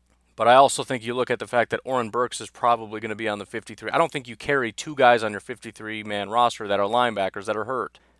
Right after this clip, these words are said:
And I don't think Curtis Bolton has done enough to earn that.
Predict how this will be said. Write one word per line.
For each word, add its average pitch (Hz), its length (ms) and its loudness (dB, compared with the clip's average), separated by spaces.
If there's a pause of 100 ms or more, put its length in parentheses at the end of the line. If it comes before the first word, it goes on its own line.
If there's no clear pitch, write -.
And 120 80 2
I 135 40 6
don't 143 100 6
think 135 160 -4
Curtis 123 260 -4
Bolton 120 300 -2
has 104 80 -8
done 110 180 0
enough 110 380 0
to 113 200 -16
earn 151 280 -2
that. 82 260 -12